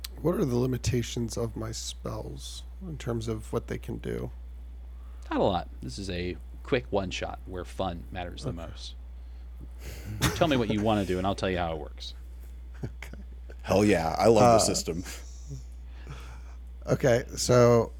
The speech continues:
Speaker 1: could I conceivably cast a spell to leave the mall with the cat? Without
Speaker 2: To
Speaker 1: Chad?
Speaker 2: leave the mall with the cat?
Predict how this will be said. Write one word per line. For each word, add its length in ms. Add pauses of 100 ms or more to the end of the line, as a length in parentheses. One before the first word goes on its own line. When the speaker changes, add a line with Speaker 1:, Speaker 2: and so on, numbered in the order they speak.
(1600)
Speaker 1:
could 180
I 440
conceivably 760
cast 380
a 40
spell 400
to 140
leave 220
the 80
mall 300 (340)
with 140
the 80
cat? 260 (840)
Without 300
Speaker 2:
To 120
Speaker 1:
Chad? 80
Speaker 2:
leave 220
the 80
mall 300
with 100
the 80
cat? 320